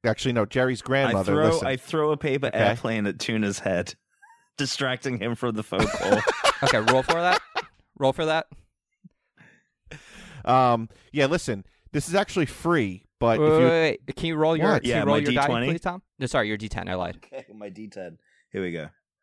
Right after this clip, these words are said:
Speaker 3: I forgot to write it down. D ten is for
Speaker 2: D ten,
Speaker 3: items.
Speaker 2: and I got a, is that a nine or six? Oh, I got a nine.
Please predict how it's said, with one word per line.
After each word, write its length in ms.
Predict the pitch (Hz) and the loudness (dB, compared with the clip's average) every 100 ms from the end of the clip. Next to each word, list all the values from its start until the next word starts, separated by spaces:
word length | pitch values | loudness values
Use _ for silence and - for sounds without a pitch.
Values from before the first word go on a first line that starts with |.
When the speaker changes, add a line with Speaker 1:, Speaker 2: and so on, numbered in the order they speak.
| _ _ - - | _ _ -16 -6
Speaker 3:
I 80 | 110 | -4
forgot 240 | 156 139 | -2 -2
to 60 | 117 | 0
write 140 | 104 | -2
it 20 | 87 | -2
down. 140 | - | -6
D 120 | - 131 | -6 -6
ten 200 | 135 120 | -4 -2
is 100 | 127 | -2
for 60 | |
Speaker 2:
D 60 | - | 0
ten, 240 | 131 131 | 0 -2
Speaker 3:
items. 100 | 131 - - | -4 -8 -6
Speaker 2:
and 600 | 113 110 107 107 107 107 - | -2 0 0 0 0 -2 -2
I 120 | 101 | -2
got 200 | 107 104 | 0 0
a, 600 | 101 101 101 101 98 95 | 0 2 0 0 0 0
is 100 | 92 | -2
that 120 | 98 | -4
a 60 | 90 | -4
nine 200 | 95 135 | -6 -6
or 80 | 123 | -8
six? 260 | 110 - - | -10 -12 -6
Oh, 180 | 165 - | -4 -4
I 60 | 107 | -2
got 140 | 107 | -2
a 60 | 107 | 0
nine. 220 | 92 80 | -2 -2